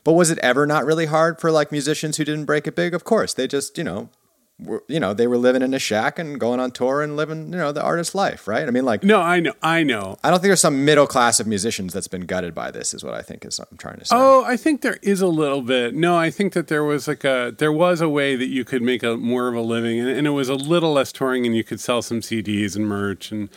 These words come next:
Speaker 1: Yeah.
Speaker 2: it's harder
Speaker 1: Right.
Speaker 2: now. It is definitely harder.
Speaker 1: Yeah.
Speaker 2: But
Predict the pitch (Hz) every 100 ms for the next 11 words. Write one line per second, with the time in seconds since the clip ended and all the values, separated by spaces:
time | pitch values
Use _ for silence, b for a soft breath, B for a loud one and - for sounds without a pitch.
0 | B 92 78 - 180 - 151 110 101 101
1 | 98 98 - - 143 123 110 101 107 95
2 | 101 101 101 - 226 202